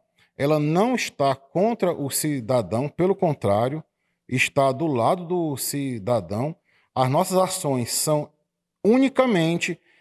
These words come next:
para o bem da so-, da sociedade. Se nós estamos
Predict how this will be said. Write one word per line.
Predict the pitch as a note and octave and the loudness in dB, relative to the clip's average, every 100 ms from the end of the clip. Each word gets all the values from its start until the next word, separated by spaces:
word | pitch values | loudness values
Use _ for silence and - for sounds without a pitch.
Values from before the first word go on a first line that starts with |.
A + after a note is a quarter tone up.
| _ _ _ | _ _ _
para | D#3 D3+ E3 E3+ - - | 2 4 2 -2 -6 -8
o | F#3 | -4
bem | C3+ C3 C#3 | 0 0 2
da | D3 | 0
so-, | D3 D3+ C#3+ - - | 0 -4 -4 -6 -10
da | - | -10
sociedade. | - C3+ E3+ D3+ G#2 F2 | -8 -2 0 2 0 -4
Se | - - | -6 0
nós | F#3 G3+ A3+ | 2 4 2
estamos | - F#3 E3+ D#3+ - | 0 0 0 0 -4